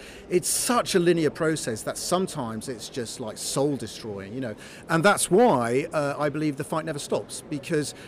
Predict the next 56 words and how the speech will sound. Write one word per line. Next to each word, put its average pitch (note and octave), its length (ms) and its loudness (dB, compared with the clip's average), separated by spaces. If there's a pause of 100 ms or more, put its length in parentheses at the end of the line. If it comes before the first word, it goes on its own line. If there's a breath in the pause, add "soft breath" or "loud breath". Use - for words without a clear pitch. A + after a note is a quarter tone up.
(100)
you D3 140 0
have F#3 320 -4
to - 100 -6
keep D#3+ 240 -4
pushing. C3+ 400 0
It's C3 160 -6
all F3+ 220 6
about C#3+ 240 -2
perseverance. C#3 800 -4
You C#3+ 60 -4
keep G3 220 -2
pushing, C3 380 -2 (340 loud breath)
and D#3 160 2
even B3 240 6
once A3+ 180 2
your F#3+ 120 2
drug E3 220 0
is D3 100 -4
approved, D3 520 -2
even A3 240 2
once G3 200 0
it's E3+ 160 -8
reimbursed, C3 580 -4
even G#3 260 2
once F#3 220 -2
your D#3+ 100 2
patients F#3 360 2 (600 loud breath)
are B2+ 40 -8
getting D3+ 240 2
access A3 360 -2
to B2 180 -2
it, B2+ 160 -4
you E3+ 140 0
just F#3 240 0
don't G3+ 180 6
know F3+ 140 4
what F3+ 240 6
might E3 240 -2
happen E3 340 -2
that C3 160 -4
might D3+ 180 -4
throw D3+ 280 0
it D#3 80 2
all D3+ 160 2
up C3+ 100 -6
in C#3 80 -4
the C#3 160 -2
air D3+ 80 4
and C3 80 0
you B2+ 80 -4
have B2+ 80 -8
to - 80 -14
start C3 180 -4
all C3 120 -4
over B2 180 -4
again. G#2+ 320 -6